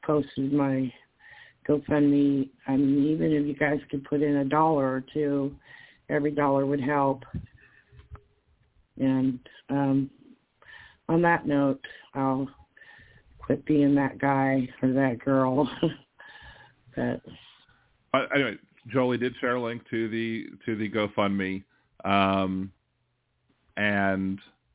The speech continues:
Speaker 2: so there you go. So if anybody wants to help, uh, contribute a little bit, a few shekels over to P-Dubs,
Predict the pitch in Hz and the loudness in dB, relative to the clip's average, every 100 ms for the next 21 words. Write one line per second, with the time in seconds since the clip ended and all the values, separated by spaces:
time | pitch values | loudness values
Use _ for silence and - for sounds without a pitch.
0 | _ _ _ 98 92 95 95 95 90 98 | _ _ _ -4 0 2 2 0 0 -2
1 | 92 101 101 101 101 98 98 - - 95 | -2 0 0 2 2 2 0 -2 0 2
2 | 95 92 - _ 90 95 95 - _ _ | 2 0 -4 _ 0 2 2 -4 _ _
3 | _ _ _ _ - 90 87 87 90 - | _ _ _ _ -4 0 2 0 -4 -8
4 | 95 98 95 101 101 104 98 - - 104 | -2 0 2 2 2 0 0 -8 -6 0
5 | 117 107 110 104 107 104 104 104 101 110 | 0 0 -2 0 0 0 0 0 -2 -2
6 | 104 104 101 98 | 0 0 -2 -8